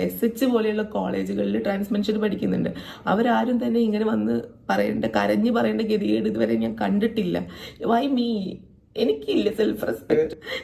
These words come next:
എന്തിനാ ഞങ്ങളുടെ അടുത്ത് ഇങ്ങനെ പ്രശ്നത്തിന് വരുന്നത്? ഞങ്ങൾ ജീവിക്കണ്ടേ? ഞങ്ങൾക്ക് ജീവിക്കാനുള്ള യോഗ്യതയില്ലേ? ഞങ്ങൾ എന്നും കുന്നും തെരുവിൽ നിന്നാ മതിയോ? അല്ലെങ്കിൽ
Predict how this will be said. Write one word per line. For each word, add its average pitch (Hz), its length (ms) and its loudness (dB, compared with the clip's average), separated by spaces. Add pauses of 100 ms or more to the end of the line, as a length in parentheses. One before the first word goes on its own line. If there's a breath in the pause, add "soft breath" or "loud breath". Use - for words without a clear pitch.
(100)
എന്തിനാ 415 340 2 (100)
ഞങ്ങളുടെ 320 300 -6
അടുത്ത് 180 300 -6
ഇങ്ങനെ 175 260 -2
പ്രശ്നത്തിന് 185 540 0
വരുന്നത്? 156 420 0 (460 loud breath)
ഞങ്ങൾ - 320 6 (120)
ജീവിക്കണ്ടേ? 196 920 -2 (120)
ഞങ്ങൾക്ക് 392 420 0
ജീവിക്കാനുള്ള 214 600 2
യോഗ്യതയില്ലേ? 196 920 2 (280)
ഞങ്ങൾ 392 340 4
എന്നും 226 260 0
കുന്നും 208 340 2
തെരുവിൽ 196 400 -2
നിന്നാ 185 280 -2
മതിയോ? 160 380 -2
അല്ലെങ്കിൽ 208 220 2